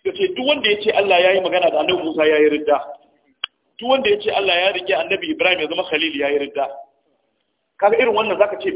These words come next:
ba zai yiwu mai da'awar musulunci ya faɗa haka ba. Kamar wa'annan bayan Allah sun faɗa haka. An gane? Kuma wa'annan bayan Allah duk wani sifan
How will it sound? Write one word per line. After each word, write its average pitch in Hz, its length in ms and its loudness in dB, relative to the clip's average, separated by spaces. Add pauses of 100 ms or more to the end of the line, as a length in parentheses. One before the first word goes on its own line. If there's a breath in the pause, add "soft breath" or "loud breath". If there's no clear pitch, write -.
ba 160 100 2
zai 226 220 2
yiwu 180 400 -6 (320)
mai 160 160 2
da'awar 165 240 2
musulunci 190 380 -6
ya 147 60 0
faɗa 147 140 2
haka 160 180 0
ba. 117 120 -2 (840)
Kamar 190 180 4
wa'annan 226 240 0
bayan 196 180 0
Allah 190 200 -2
sun 220 100 -4
faɗa 170 180 2
haka. 156 220 -2 (1000)
An 170 100 -2
gane? 202 200 0 (500)
Kuma 190 140 2
wa'annan 233 400 2
bayan 208 180 2
Allah 202 360 -2
duk 233 120 -10
wani 233 280 -4
sifan 233 260 0